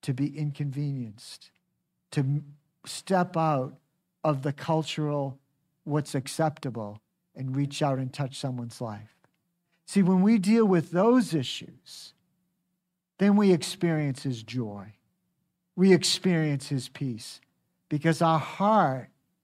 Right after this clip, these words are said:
hear me now, our heart only finds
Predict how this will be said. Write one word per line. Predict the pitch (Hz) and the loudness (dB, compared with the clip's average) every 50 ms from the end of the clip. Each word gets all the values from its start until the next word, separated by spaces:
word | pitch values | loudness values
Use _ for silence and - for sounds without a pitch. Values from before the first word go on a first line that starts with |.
| _ _ _ _ _ _ _ | _ _ _ _ _ _ _
hear | _ - 165 175 | _ 0 0 2
me | 165 156 139 | 2 0 -2
now, | 131 120 107 92 92 104 - _ _ _ _ _ _ _ _ _ _ _ _ | -4 -6 -8 -12 -16 -18 -20 _ _ _ _ _ _ _ _ _ _ _ _
our | - 151 147 143 | -6 -4 -4 -4
heart | 131 - - - 175 185 185 160 139 131 117 - _ _ _ _ _ _ _ _ _ _ _ _ | -4 -6 -6 -2 0 2 2 2 0 -2 -4 -10 _ _ _ _ _ _ _ _ _ _ _ _
only | - 165 175 190 190 190 190 190 | -4 -2 0 0 0 2 0 0
finds | 175 - - 156 147 131 123 113 104 101 104 113 - - | -2 -4 -6 -4 -4 -4 -4 -6 -8 -12 -14 -14 -18 -20